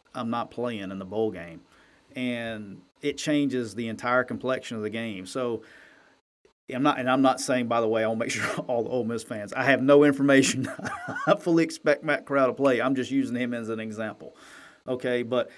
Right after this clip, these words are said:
you know, if, if, you know, if a big-time quarterback or somebody opts out and doesn't play, like the kid at Pitt, if the kid at Pitt,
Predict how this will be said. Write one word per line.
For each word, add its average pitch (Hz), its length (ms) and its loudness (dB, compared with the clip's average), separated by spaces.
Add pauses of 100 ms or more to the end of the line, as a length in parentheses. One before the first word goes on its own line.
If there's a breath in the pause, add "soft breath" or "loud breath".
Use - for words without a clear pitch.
(300 loud breath)
you 139 120 -2
know, 123 220 4
if, 117 280 -2
if, 123 400 -6 (120)
you 139 100 -4
know, 107 340 -6
if 110 180 -12
a 120 80 -10
big-time 143 540 0
quarterback 127 520 4
or 113 60 -8
somebody 131 320 0
opts 135 360 0
out 139 240 2
and 120 80 -6
doesn't 123 280 -4
play, 139 260 2
like 117 180 0
the 113 60 -14
kid 143 220 2
at - 160 -2
Pitt, - 340 -2 (280)
if - 160 -14
the - 80 -12
kid 151 220 0
at - 100 -6
Pitt, 151 320 0